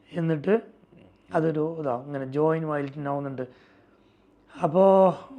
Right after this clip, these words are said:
ഏഹ്, അതിലൊക്കെ ഇതിന് no minimum bank balance, നിങ്ങൾക്ക് ബാങ്ക് ബാലൻസ് ഒന്നും വേണ്ട, no need wait for your pay, pay back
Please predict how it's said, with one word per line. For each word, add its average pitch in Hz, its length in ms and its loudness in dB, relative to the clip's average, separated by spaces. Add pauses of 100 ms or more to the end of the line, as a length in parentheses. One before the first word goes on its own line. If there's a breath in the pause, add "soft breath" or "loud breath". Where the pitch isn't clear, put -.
(100)
ഏഹ്, 156 360 2
അതിലൊക്കെ 165 400 -2
ഇതിന് 165 260 0
no 170 60 0 (120)
minimum 165 360 -2
bank 160 160 -2 (120)
balance, 151 320 -4
നിങ്ങൾക്ക് 151 260 -4
ബാങ്ക് 147 240 -4
ബാലൻസ് 147 280 -6
ഒന്നും 156 180 -6
വേണ്ട, 147 120 -6 (600 loud breath)
no 156 100 0 (100)
need 160 220 -4
wait 151 160 -6 (100)
for 156 140 -6 (100)
your 151 140 -2 (100)
pay, 147 140 -6 (180)
pay 156 220 -6
back 151 160 -6